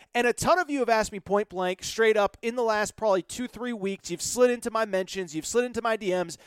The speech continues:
and you've asked me one simple question. "Torres, do you ever think Mark Stoops would leave Kentucky? And if so, where would he leave for?" Um, because this is the price of success anywhere in college football. When you have success,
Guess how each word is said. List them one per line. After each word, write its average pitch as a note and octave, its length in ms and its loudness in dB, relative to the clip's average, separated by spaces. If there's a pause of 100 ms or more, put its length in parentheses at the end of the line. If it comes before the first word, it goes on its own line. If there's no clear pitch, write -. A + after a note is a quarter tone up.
(160)
and A3+ 120 -4
you've A3+ 120 -2
asked C#4 200 4
me C#4 80 -8
one A#3 180 0
simple G#3 240 -2
question. D3 400 -4 (480)
"Torres, C4 580 8 (220)
do A3 100 0
you G#3 180 4 (120)
ever C4+ 260 4
think B3+ 260 -6
Mark A3+ 220 0
Stoops - 480 -8 (200)
would A3 120 0
leave G#3+ 220 -6
Kentucky? G#3 640 -2
And G#3+ 180 -2
if D4 160 -2
so, A#3 500 2 (200)
where B3+ 300 10
would A#3+ 220 2
he A#3 180 -4
leave G#3+ 300 -6
for?" F3+ 460 -2 (360)
Um, A3+ 220 4
because B3 300 -2
this D4+ 180 -2
is D4 140 -6
the C4 100 -2
price C4 380 0
of A#3+ 80 -12
success - 540 -2 (180)
anywhere B3 500 0
in A3+ 180 -6
college G3+ 380 2
football. C3+ 460 -4 (240)
When F#3 120 -2
you G#3 180 -2
have A3+ 280 0
success, - 580 0